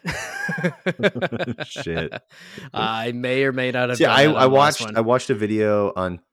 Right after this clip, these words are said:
Speaker 2: Tested, YouTube's channel, um, with
Speaker 1: Mm-hmm.
Speaker 2: Adam Savage, and Adam Savage was putting together one that was like,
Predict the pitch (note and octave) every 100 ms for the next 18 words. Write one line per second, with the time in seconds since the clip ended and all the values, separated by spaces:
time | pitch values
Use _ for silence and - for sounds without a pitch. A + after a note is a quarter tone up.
0 | _ - G#2 G#2 - - D#2 D2+ - _
1 | _ _ _ _ - F#2+ F2 F2+ D2+ -
2 | E2+ E2 D#2+ D#2+ E2 - E2+ D#2+ D#2 D2+
3 | D#2 E2 E2+ D2+ - D#2+ F2 E2 E2 D#2+
4 | D#2+ - E2 E2 E2 D#2+ - F#2+ C#2+ D2+
5 | D2+ D#2 D2 D2+ D2+ A#1 C#2+ D2 C#2 C2+